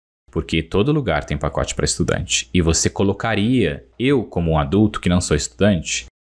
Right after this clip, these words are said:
não sei que o preço é diferente de, pra mim ou pra você que tem uma idade diferente da minha e tem uma, um gênero diferente. Então, essa já é uma parte, tipo, isso, a informação é escondida.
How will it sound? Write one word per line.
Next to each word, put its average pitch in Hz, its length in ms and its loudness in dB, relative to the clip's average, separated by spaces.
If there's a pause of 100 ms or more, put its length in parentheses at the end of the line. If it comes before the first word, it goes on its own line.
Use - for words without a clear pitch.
não 143 120 2
sei 151 240 2
que 127 140 -4
o - 20 -10
preço - 300 -2
é 78 40 0
diferente 65 720 -4 (180)
de, 80 180 2
pra 78 300 -2
mim 73 380 0 (100)
ou 85 180 2
pra 78 140 0
você 73 300 0
que - 80 -10
tem 78 100 2
uma 71 100 0
idade 67 280 -2
diferente 67 420 -2
da 69 100 0
minha 64 300 0
e 76 100 0
tem 71 200 -4
uma, 69 360 -2
um 78 60 -6
gênero 67 380 -2
diferente. - 580 -4 (420)
Então, 90 300 2
essa 95 260 0
já 98 140 2
é 92 40 2
uma 101 160 2
parte, 69 400 -4
tipo, 71 200 -6
isso, - 160 0
a - 20 2
informação 76 480 0
é 78 40 4
escondida. 78 680 0